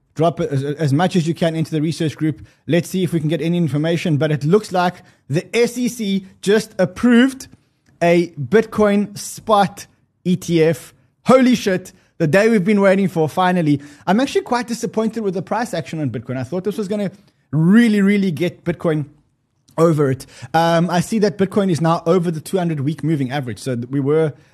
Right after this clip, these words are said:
um, that's the two hundred week moving average. We've been under the two hundred week moving average for a long time. I'm expecting much more of a pump when it comes to this. I think twenty, twenty-eight thousand five hundred is nothing. I think,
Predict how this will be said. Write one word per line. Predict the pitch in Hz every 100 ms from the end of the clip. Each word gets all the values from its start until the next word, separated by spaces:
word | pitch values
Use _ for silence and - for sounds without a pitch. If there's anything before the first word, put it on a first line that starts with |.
| _
um, | 135 131 131 127 127 120 - _ _ _
that's | 160 160
the | 170
two | - 202
hundred | 180 151
week | 160 143
moving | 160 147
average. | 135 156 165 123
We've | 143 110
been | 147 160 -
under | 190 185
the | 165
two | - 185
hundred | 170 147
week | 165 151
moving | 160 147 143
average | 147 151
for | - 143
a |
long | 135 151
time. | 160 165 - - -
I'm | 151 190
expecting | 202 - 196 - 185 147
much | 170 -
more | 165 160
of | 135
a |
pump | 147 160 143 143 -
when | 131 143
it | 135
comes | 151 143
to | -
this. | 120 127
I | 131
think | 160 151
twenty, | 175 170 156 - _ -
twenty-eight | 185 180 160
thousand | - 175 147 151
five | 160 151
hundred | 156 139
is | 123
nothing. | 143 143 147 139 - _ _ -
I | 139
think, | - 214 240 -